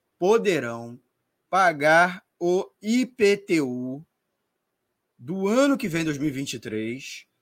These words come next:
certo? Dois mil e vinte e três, é, atra-, através de, ou por meio de criptomoeda, melhor dizendo, né? Com a iniciativa, o Rio passa a ser a primeira cidade do Brasil a oferecer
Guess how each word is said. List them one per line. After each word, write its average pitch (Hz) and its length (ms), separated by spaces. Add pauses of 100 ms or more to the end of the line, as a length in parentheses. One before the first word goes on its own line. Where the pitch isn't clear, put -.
(380)
certo? 147 720 (320)
Dois 123 240
mil 139 140
e 175 40
vinte 139 260
e 117 60
três, 107 640 (1800)
é, 127 320 (120)
atra-, 160 440 (120)
através 147 720
de, 151 100 (200)
ou 165 120
por 131 280
meio 131 280
de 143 120
criptomoeda, 151 800
melhor 110 260
dizendo, 92 500
né? 139 280 (560)
Com 156 100
a 196 60
iniciativa, 208 840
o 170 140
Rio 196 320
passa 220 840
a 160 200
ser 170 360
a 180 80
primeira 165 380
cidade 151 240
do 135 80
Brasil 123 400
a - 20
oferecer 143 760